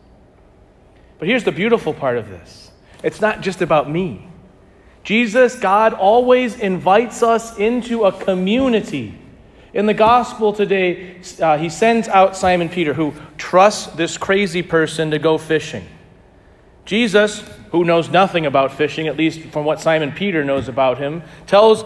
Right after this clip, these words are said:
a professional fisherman who has been fishing all night without a catch, "Go into the deep waters."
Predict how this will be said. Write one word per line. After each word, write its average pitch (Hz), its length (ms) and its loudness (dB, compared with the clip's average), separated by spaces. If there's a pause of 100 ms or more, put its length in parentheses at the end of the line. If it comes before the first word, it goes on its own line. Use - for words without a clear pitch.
(140)
a 180 120 2
professional 214 760 0
fisherman 165 600 -2 (200)
who 175 140 0
has 180 140 2
been 180 140 -2
fishing 190 500 0 (100)
all 226 220 4
night 165 320 0 (340)
without 196 480 4
a 190 60 2
catch, - 520 0 (600)
"Go 175 240 6
into 190 160 2
the 175 100 0
deep 170 240 -4
waters." 131 640 -2